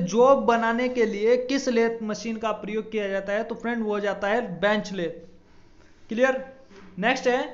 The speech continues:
कौन सी lathe machine का प्रयोग tool रूम में किया जाता है?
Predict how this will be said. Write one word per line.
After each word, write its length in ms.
कौन 320
सी 180
lathe 300
machine 320
का 140
प्रयोग 440
tool 240
रूम 180
में 180
किया 240
जाता 260
है? 140